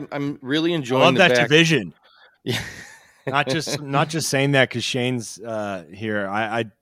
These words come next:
Speaker 2: truly love that division this year. It's gonna be really fun to watch.
Speaker 1: Yeah, and this, this, um, this back half of the draft is really becoming where I wanna draft from. Um, I
Speaker 2: Yeah.
Speaker 1: love the value that we're getting here at the turn,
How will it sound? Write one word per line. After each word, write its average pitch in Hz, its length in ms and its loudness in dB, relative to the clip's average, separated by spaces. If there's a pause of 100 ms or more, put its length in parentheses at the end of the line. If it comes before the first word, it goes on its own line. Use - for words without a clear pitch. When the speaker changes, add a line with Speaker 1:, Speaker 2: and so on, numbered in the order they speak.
(220)
Speaker 2:
truly 131 640 0
love 110 320 -2
that 104 220 -6
division 92 440 -12
this 85 200 -18
year. 85 140 -18
It's 80 160 -20
gonna 95 160 -16
be 92 120 -10
really 87 260 -8
fun 85 260 -14
to 76 60 -16
watch. 73 460 -18 (240)
Speaker 1:
Yeah, 123 240 -2 (220)
and 123 180 -2
this, 151 300 0
this, 151 300 -4
um, 135 240 0
this 131 160 -4
back 135 300 0
half 175 200 -2
of 156 60 -6
the 135 80 -2
draft 123 340 0
is 107 140 -10
really 120 160 -2
becoming 110 560 -6
where 110 240 -2
I 107 100 -2
wanna 104 240 -8
draft 101 380 -6
from. 71 340 -14 (540)
Um, 101 360 -6
I 113 100 0
Speaker 2:
Yeah. 113 100 -6
Speaker 1:
love 123 160 0
the 117 100 -6
value 117 400 0
that 110 140 -2
we're 107 80 -8
getting 107 280 -6
here 107 380 -2
at 104 100 -4
the 101 80 -14
turn, 107 460 -6